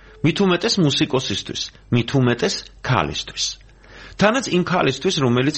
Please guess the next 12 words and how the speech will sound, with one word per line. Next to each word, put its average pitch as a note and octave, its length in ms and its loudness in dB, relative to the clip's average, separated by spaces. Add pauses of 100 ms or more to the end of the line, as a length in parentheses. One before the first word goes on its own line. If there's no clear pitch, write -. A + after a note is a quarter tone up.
ინსტრუმენტთან A2 880 0
სცენაზე A#2 640 0 (380)
ნამდვილად C#3 560 2
არ G#2 180 2
გავს C3+ 320 -2
რობოტს, G#2 560 0
რომელიც F#2+ 400 -2
ტექნიკურად F#2 640 -2
ზუსტად, G#2+ 460 -2
მაგრამ D3 340 0
უემოციოდ G#2+ 720 0
უკრავს. - 340 -6